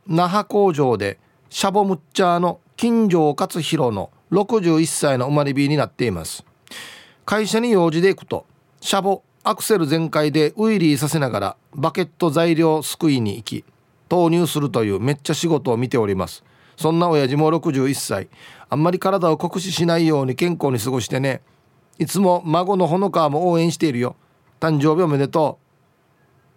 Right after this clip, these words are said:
う。」はい。六十一歳でシャボをウイリーさせるという。<laughs> 死ね、幅安さ。<laughs> はい。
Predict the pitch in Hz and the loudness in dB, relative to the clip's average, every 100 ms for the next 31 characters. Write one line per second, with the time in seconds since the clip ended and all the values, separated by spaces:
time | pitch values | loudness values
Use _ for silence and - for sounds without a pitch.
0 | - 95 92 _ - - 135 143 180 131 | -8 -8 -8 _ -20 -10 -6 -2 -2 -2
1 | 127 - - 95 90 92 90 - 147 143 | -4 -6 -4 -4 -2 -4 -6 -6 -4 -2
2 | 131 107 - 165 139 104 92 92 95 87 | -2 0 0 0 0 -4 -4 -6 -6 -6
3 | 85 - - - - - - - - - | -8 -8 -12 -10 -10 -8 -6 -6 -6 -10
4 | - - - - - - - - - - | -14 -12 -10 -12 -14 -20 -16 -14 -14 -14
5 | - - - - 165 - 180 - - _ | -16 -16 -16 -16 -18 -20 -20 -20 -20 _
6 | - _ - - _ - _ _ _ - | -20 _ -20 -20 _ -20 _ _ _ -20
7 | _ _ _ - - - - - - 120 | _ _ _ -16 -10 -10 -12 -12 -6 -4
8 | 95 110 135 143 - - 120 - - _ | -4 -2 -2 -2 -4 -6 -6 -8 -20 _
9 | _ - - - - - - _ _ _ | _ -10 -10 -12 -16 -20 -20 _ _ _
10 | _ _ _ - - - - 247 254 - | _ _ _ -10 -8 -8 -4 -2 -4 -8